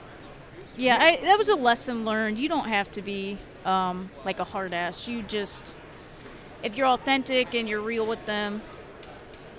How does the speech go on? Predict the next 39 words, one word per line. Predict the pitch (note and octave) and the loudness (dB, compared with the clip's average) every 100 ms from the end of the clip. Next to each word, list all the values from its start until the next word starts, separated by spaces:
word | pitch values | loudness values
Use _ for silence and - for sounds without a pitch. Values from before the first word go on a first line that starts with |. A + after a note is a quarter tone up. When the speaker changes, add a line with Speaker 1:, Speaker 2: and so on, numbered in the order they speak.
| - - - | -18 -16 -4
Speaker 1:
uh, | G3+ F#3+ F#3+ | 0 0 -2
kids | - E4 C#4 | -2 -2 0
are | B3 | -2
kids, | - B3 A#3+ A#3 - - - - - - - - - A3 | 2 6 6 4 -2 -8 -12 -16 -16 -16 -16 -16 -12 -2
whatever | A#3 B3+ A#3 G#3+ | 2 2 2 0
background, | F3 G3+ G#3 A3 G#3+ | 2 0 2 2 2
they'll | B3+ B3+ | 2 2
have | B3 | 2
some | C4 A3 | -2 -4
challenges, | - A#3+ A#3+ A3+ B3 A#3 - | -2 0 0 0 -2 -2 -4
and | A3 G#3 G#3 G#3+ | -2 -2 -2 2
usually | C4+ B3+ C4 C4 B3+ B3+ - | 2 2 2 2 2 -2 -4
if | A#3 - | -6 -2
they | G#3+ | -2
don't | F3+ B3 C4 | 2 2 2
want | B3+ B3+ - | 2 0 -2
to | B3+ | -6
engage | A3+ G3 G#3+ B3+ A#3+ | -4 0 0 0 -2
in | A#3+ | -4
a | G#3+ | -4
drill | - A3 A#3+ A#3+ A#3+ - - - - - | -4 0 2 2 0 -4 -14 -16 -10 0
or, | A3+ A3+ A3+ A3 | 4 4 4 4
um, | G#3 G#3 G3+ G#3 A#3+ | 4 4 2 0 0
they | C#4 | 4
don't | C4 B3+ - - - - | 4 2 -4 -16 -16 2
go | C4 B3+ | 4 4
hard, | - C4 C4 C4+ B3+ - | 4 2 2 0 -6 -12
it's | C#4+ - | -8 6
not | C#4+ C#4+ | 8 8
because | B3 A#3+ | 4 2
they | B3+ | 4
don't | B3+ | 4
wanna | C4 A#3 | 4 2
be | |
conditioning | A#3+ A#3 B3 - A#3+ A#3 | 0 0 0 0 -2 0
or | A3+ | 0
they're | G#3+ | -2
challenging | - B3+ B3+ B3 A3 G3+ | 0 4 4 2 -2 -2
you. | G#3+ C4+ D4+ | 2 2 2